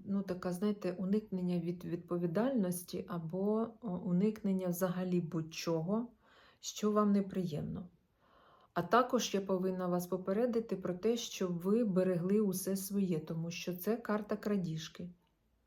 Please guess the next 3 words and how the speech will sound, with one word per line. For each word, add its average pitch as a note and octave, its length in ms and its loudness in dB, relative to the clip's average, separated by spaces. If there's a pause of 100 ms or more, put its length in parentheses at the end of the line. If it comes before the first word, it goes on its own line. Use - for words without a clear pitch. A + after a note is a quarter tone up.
(1300)
М, F3 520 0
документів, F3 1080 0
якихось G3 680 -4